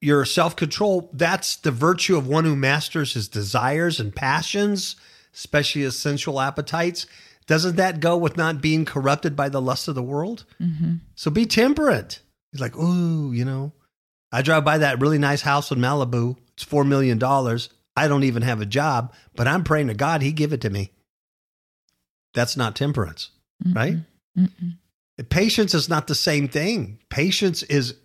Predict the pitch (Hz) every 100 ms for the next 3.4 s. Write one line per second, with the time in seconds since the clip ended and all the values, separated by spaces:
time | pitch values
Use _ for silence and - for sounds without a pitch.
0 | _ 139 123 104 123 151 180 95 92 -
1 | 120 - 202 196 208 190 190 147 139 131
2 | 120 120 - - - - 151 139 123 110
3 | - - -